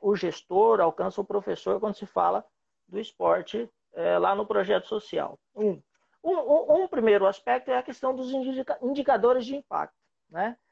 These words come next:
O que, de fato, eu vou observar para conseguir dizer que houve impacto, né? Então, o gestor, o professor, né, lá no desenvolvimento do programa,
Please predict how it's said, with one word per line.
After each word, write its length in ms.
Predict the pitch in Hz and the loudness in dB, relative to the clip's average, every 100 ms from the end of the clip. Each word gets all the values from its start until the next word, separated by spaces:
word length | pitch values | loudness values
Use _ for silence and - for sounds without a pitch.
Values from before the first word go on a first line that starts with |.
| _ _ _ _ _ | _ _ _ _ _
O 120 | 269 | -6
que, 420 | 277 - 294 381 | -6 -2 4 4
de 160 | 349 302 | 4 0
fato, 840 | - - 202 208 240 - 285 262 - | -2 0 2 4 2 0 -8 -10 2
eu 160 | 240 | 2
vou 480 | 220 185 233 320 302 | 2 4 6 6 6
observar 880 | 302 254 - 240 208 185 196 214 240 | 4 0 -2 0 2 2 2 2 0
para 260 | - 233 233 | -4 -4 -4
conseguir 800 | - 247 262 - 247 175 208 226 | -8 -8 -8 -10 -12 -8 -6 -8
dizer 520 | 214 277 208 190 220 | -8 -10 -2 0 0
que 140 | - 254 | -2 4
houve 400 | 226 254 226 214 | 6 6 4 -2
impacto, 580 | 170 - 143 - _ _ _ _ _ _ | -10 -8 -8 -8 _ _ _ _ _ _
né? 200 | 165 226 | -14 -12
Então, 300 | 226 262 330 _ _ _ - | -8 -8 -10 _ _ _ -6
o 260 | 311 320 | -2 0
gestor, 420 | 196 190 - 208 | 0 -2 -2 -2
o 80 | 202 | -2
professor, 760 | 190 190 - 156 - 208 254 233 | -4 -10 -10 -12 0 4 6 4
né, 180 | 175 202 | 0 -2
lá 240 | 185 208 | 0 0
no 80 | 247 | -2
desenvolvimento 400 | 202 202 185 190 | -2 -2 0 -2
do 80 | 175 | -4
programa, 720 | 165 156 160 208 254 226 156 | -6 -4 0 2 2 0 -6